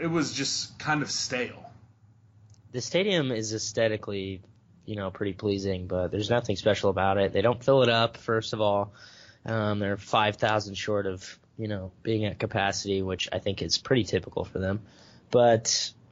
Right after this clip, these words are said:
Speaker 2: it's just so open. It does not get loud. I agree. When we went in twenty fifteen, I thought it was a better atmosphere. I thought their videos were ten times better four years ago. But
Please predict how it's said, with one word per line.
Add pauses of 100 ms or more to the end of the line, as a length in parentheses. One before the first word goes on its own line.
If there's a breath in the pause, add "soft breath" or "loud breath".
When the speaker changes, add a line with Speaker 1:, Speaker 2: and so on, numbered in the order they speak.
Speaker 2:
it's
just
so
open.
It
does
not
get
loud. (200)
I
agree. (360)
When
we
went
in
twenty
fifteen,
I
thought
it
was (580 soft breath)
a
better
atmosphere.
I
thought
their
videos
were
ten
times
better (400)
four
years
ago. (120)
But